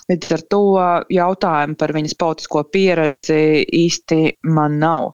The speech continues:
Vienlaikus viņa nav, nu, tik ļoti ilgi bijusi pirmajās varas pozīcijās, ka būtu jau Latvijas sabiedrībai apnikusi un asociētos ar, ā, kaut kādu ļoti ierastu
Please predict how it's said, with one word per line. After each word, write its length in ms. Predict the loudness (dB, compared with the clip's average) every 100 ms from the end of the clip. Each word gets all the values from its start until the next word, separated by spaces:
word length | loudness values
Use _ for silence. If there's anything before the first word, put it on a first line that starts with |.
| -4
Vienlaikus 640 | -2 0 0 0 -4 -2
viņa 300 | 0 0 -2
nav, 560 | 0 0 2 2 0 -2 -4
nu, 160 | -4
tik 220 | -4 -2 2
ļoti 380 | 2 0 0 2
ilgi 340 | 2 0 -2
bijusi 400 | 0 2 0 -2
pirmajās 640 | -4 0 2 2 0 -2 -2
varas 260 | -2 -2
pozīcijās, 880 | -2 0 2 0 0 2 2 2 -2
ka 80 | -6
būtu 320 | -2 0 0
jau 480 | 0 2 2 2 0 0
Latvijas 380 | -2 -2 -4 -2
sabiedrībai 480 | -4 -2 -2 0 0
apnikusi 720 | -2 -4 -2 -2 -2 0 0
un 220 | 0 0
asociētos 840 | -2 -4 -4 -2 -2 -2 -4 -2 -4
ar, 160 | -2 0
ā, 180 | 0
kaut 220 | -4 -8 -6
kādu 180 | -2
ļoti 240 | -2 2 0
ierastu 420 | 0 -4 -4 -6